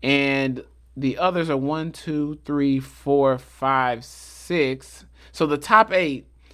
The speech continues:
you had to run four oh six or better, you know? And four oh six is not a bad run in a funny car. Um, you know, again, you get s-, different results depending on how you're running the car. Uh, the to-, uh, nu-,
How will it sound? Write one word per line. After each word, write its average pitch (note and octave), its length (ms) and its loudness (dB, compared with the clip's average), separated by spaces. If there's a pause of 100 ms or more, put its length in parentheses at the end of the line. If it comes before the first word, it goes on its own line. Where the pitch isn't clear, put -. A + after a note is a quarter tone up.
you D3+ 100 -4
had F3 240 2
to D#3+ 80 0
run D3 260 0
four D3+ 280 0
oh C#3 100 0
six C3+ 340 -8
or A#2 60 -10
better, F#2 300 -10 (680)
you A#2 140 -2
know? A2+ 260 -4 (380)
And D3+ 140 -4
four C4+ 180 10
oh A#3 80 4
six A3+ 260 -2
is F#3 80 -6
not D#3 180 4
a C#3 40 2
bad B2 340 2
run E2 300 -10
in A2 140 -10
a G2+ 40 -10
funny F#2+ 280 -10
car. D2+ 420 -8 (140)
Um, G2 600 0 (840)
you B2 180 0
know, G#2+ 240 2
again, A2+ 460 -4 (320)
you A2+ 140 -2
get C3 240 2
s-, - 180 -20 (120)
different C#3 360 -6
results C#3 380 -2
depending B2 340 -8
on A#2 80 -8
how A#2 420 -4
you're A2+ 180 -8
running A2 280 -6
the F#2+ 60 -12
car. - 380 -4 (460)
Uh, A2 320 4
the G#2+ 160 -6
to-, - 220 -6
uh, B2 320 0
nu-, C#3 180 -6